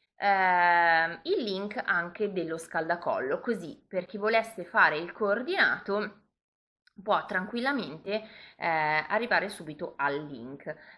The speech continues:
Per questo progetto, io ovviamente vedete qua ne ho già iniziato un pezzettino, ma adesso lo ricominceremo insieme e poi proce-, mm, procederemo,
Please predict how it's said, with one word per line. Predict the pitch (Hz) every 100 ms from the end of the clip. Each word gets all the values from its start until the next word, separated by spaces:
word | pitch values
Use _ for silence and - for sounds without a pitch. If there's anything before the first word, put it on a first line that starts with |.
| _
Per | 381 427 403
questo | - 233 247 247 - 277 262 - -
progetto, | 226 220 208 175 160 - _ 214 247 269 -
io | - 185 180 -
ovviamente | 165 165 165 165
vedete | 165 165 - -
qua | 196
ne | 175
ho |
già | 170 156 -
iniziato | 180 175 190 196
un | 202
pezzettino, | 185 180 - 226
ma | 185 123
adesso | - 160 165 -
lo | 151 156
ricominceremo | 156 156 160 131 123 - 139 113 101
insieme | 143 - 135 - - 262 330 _ - - -
e | - -
poi | 151 127
proce-, | - - - -
mm, | 160 151
procederemo, | - 156 - 151 156 110 135 269